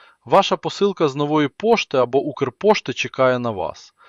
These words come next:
Для отримання треба оплатити переадресацію двадцять або п'ятдесят гривень. Натискаєте посилання, потрапляєте на сайт, який виглядає як справжня Нова пошта.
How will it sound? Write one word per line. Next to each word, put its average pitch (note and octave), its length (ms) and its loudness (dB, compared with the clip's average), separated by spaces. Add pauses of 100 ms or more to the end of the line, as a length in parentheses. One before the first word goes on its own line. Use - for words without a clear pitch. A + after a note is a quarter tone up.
(320)
Для C3+ 160 4
отримання G#3 560 2
треба E3 320 0
оплатити D3+ 480 -2
переадресацію C3+ 960 0
двадцять B2 540 2
або A#2+ 200 -4
п'ятдесят A2 520 -6
гривень. F2+ 460 -12 (560)
Натискаєте G3 600 2
посилання, F2 720 -6
потрапляєте E3 680 2
на D#3 120 -6
сайт, A#3 400 0
який D#3+ 220 -4
виглядає D3 560 2
як C#3 140 -2
справжня C#3 520 2
Нова A#2 260 0
пошта. - 540 -12